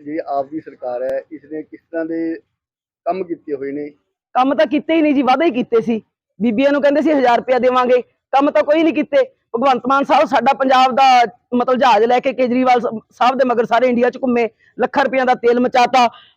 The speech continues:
Speaker 2: ਭਗਵੰਤ ਮਾਨ ਸਾਹਿਬ ਨੇ ਲੱਖਾਂ ਕਰੋੜਾਂ ਰੁਪਇਆਂ ਦੇ ਫਲੈਕਸ ਲਵਾਤੇ। ਭਗਵੰਤ ਮਾਨ ਸਾਹਿਬ ਦੀ ਪਤਨੀ ਦੋ ਦੋ ਲੱਖ ਦੇ ਜੁੱਤੀਆਂ ਪਾਉਣ ਲੱਗ ਗਈ। ਉਹਨਾਂ ਦੀ ਭੈਣ ਜੀ ਦੇ ਨਾਲ ਪੰਜਾਹ ਪੰਜਾਹ ਮੁਲਾਜ਼ਮ ਤੁਰੇ ਫਿਰਦੇ ਉਹਨਾਂ ਦੀ ਮਾਤਾ ਜੀ ਦੇ ਨਾਲ।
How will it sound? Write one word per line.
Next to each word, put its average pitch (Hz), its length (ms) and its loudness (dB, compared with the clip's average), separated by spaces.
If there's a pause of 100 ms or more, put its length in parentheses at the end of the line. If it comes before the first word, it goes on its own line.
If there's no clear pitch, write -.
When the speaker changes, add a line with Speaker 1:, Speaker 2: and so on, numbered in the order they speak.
(100)
Speaker 2:
ਭਗਵੰਤ 262 300 2
ਮਾਨ 247 180 2
ਸਾਹਿਬ 262 180 2
ਨੇ 269 80 0
ਲੱਖਾਂ 247 280 -2
ਕਰੋੜਾਂ 247 280 2
ਰੁਪਇਆਂ 240 180 0
ਦੇ 240 80 -4
ਫਲੈਕਸ 214 360 -4
ਲਵਾਤੇ। 240 440 2
ਭਗਵੰਤ 233 640 -4
ਮਾਨ 262 160 2
ਸਾਹਿਬ 269 240 2
ਦੀ 277 60 2
ਪਤਨੀ 254 520 0 (320)
ਦੋ 247 80 2
ਦੋ 254 120 2
ਲੱਖ 247 220 0
ਦੇ 220 300 2 (120)
ਜੁੱਤੀਆਂ 240 360 -2
ਪਾਉਣ 247 240 0
ਲੱਗ 240 140 2
ਗਈ। 220 240 -2 (260)
ਉਹਨਾਂ 262 200 0
ਦੀ 262 80 0
ਭੈਣ 220 320 0
ਜੀ 233 120 -2
ਦੇ 262 100 2
ਨਾਲ 254 160 2
ਪੰਜਾਹ 254 280 0
ਪੰਜਾਹ 269 340 2
ਮੁਲਾਜ਼ਮ 233 340 0
ਤੁਰੇ 240 180 2
ਫਿਰਦੇ 220 240 -2
ਉਹਨਾਂ 233 160 0
ਦੀ 226 80 0
ਮਾਤਾ 202 280 0
ਜੀ 247 120 -2
ਦੇ 240 100 2
ਨਾਲ। 233 180 2